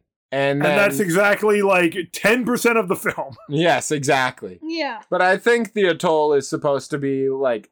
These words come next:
Speaker 1: a walled city like Troy, right?
Speaker 2: Okay, I'm
Speaker 3: So
Speaker 2: buy it.
Speaker 3: they, the atoll is attacked and raided by the smokers.
Speaker 2: Yay,
Speaker 3: And, and a
Speaker 2: smokers.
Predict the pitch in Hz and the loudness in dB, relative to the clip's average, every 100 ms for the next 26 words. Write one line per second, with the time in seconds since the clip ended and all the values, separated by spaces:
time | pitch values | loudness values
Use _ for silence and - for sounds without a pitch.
0 | - 143 135 123 127 - 123 107 98 87 | -4 0 0 0 -4 -6 -4 -2 -4 -6
1 | - 104 85 135 220 320 - 294 302 - | -10 -12 -12 -14 -6 -4 -2 -4 -6 -12
2 | 254 339 - 180 320 320 - _ _ 269 | -10 -2 0 0 -2 -4 -10 _ _ -4
3 | 320 320 285 - 330 359 403 - 311 349 | -2 -2 -4 -6 -6 -4 -4 -4 -6 -6
4 | 403 330 - 320 302 302 - - _ _ | -8 -10 -4 0 2 0 -6 -20 _ _
5 | _ - 277 262 269 285 302 247 262 262 | _ -12 -8 -4 -2 -2 -4 -4 -2 -2
6 | - 247 269 - 277 254 233 254 392 - | -4 -10 -10 -8 -8 -8 -6 -6 -6 -12
7 | - - _ _ _ 151 180 190 196 196 | -16 -20 _ _ _ -2 2 4 4 2
8 | - 185 185 - 180 131 | 2 0 0 2 0 0